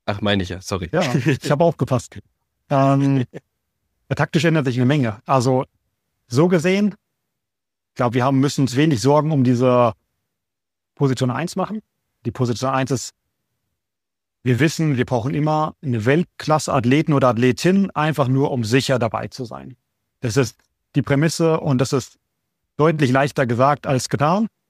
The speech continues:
Speaker 2: Und als eins, du kannst ein Rennen immer versenken, du kannst es nie gewinnen. Da sind wir natürlich luxuriös aufgestellt. Da haben wir auch eine gewisse Breite, dass wir dann auch ein bisschen ausprobieren können.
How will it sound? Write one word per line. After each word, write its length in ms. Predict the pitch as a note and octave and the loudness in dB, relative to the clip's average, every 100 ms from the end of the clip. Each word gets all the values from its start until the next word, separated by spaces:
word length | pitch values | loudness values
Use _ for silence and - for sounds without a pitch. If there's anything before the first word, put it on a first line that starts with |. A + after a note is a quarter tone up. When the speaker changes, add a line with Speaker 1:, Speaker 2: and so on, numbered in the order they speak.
| _ _ | _ _
Speaker 2:
Und 220 | - C#3 - - | -4 -4 -4 -8
als 180 | C3 - | -6 -4
eins, 240 | C#3 - | -4 -4
du 60 | B2+ | -2
kannst 280 | C#3+ - - _ _ C3 | -2 -4 -12 _ _ -4
ein 80 | |
Rennen 200 | B2 C3+ | 0 0
immer 160 | D#3 D#3 | 0 0
versenken, 460 | C#3+ A#2+ E3 F#3 D3+ | 0 0 0 0 -2
du 60 | |
kannst 220 | B2+ C3 | -2 -4
es 80 | A2+ | -2
nie 100 | C#3 | -2
gewinnen. 300 | B2+ F3+ B3 - _ _ _ _ _ _ _ _ _ _ - | 0 0 0 -4 _ _ _ _ _ _ _ _ _ _ -12
Da 100 | G#2+ | -4
sind 100 | B2 | 0
wir 80 | B2+ | 0
natürlich 640 | B2 C3+ B2+ A2+ - - _ _ | 0 0 0 0 -4 -20 _ _
luxuriös 640 | - B2+ A#2+ C#3+ B2 C3 B2+ | -2 -2 0 0 2 2 2
aufgestellt. 720 | C3+ D#3+ E3 - E3+ F3+ - _ _ | -2 -2 -2 -2 0 -2 -6 _ _
Da 140 | - A2 | -8 -4
haben 140 | C3+ | 2
wir 60 | B2 | 4
auch 240 | B2+ - | 4 2
eine 140 | B2+ A#2+ | -2 0
gewisse 260 | A#2+ A2 | -2 -4
Breite, 480 | G#2 G#2 C3+ D3+ D3+ | -4 0 0 0 0
dass 200 | B2 - | -4 -2
wir 80 | C3 | 0
dann 140 | A#2+ | 0
auch 120 | B2 | -2
ein 60 | A2+ | -2
bisschen 220 | A2+ B2 | -2 0
ausprobieren 580 | C3+ D3 - C3 C3+ B2+ | 2 2 0 -2 0 0
können. 320 | - F3 G3 | 2 2 2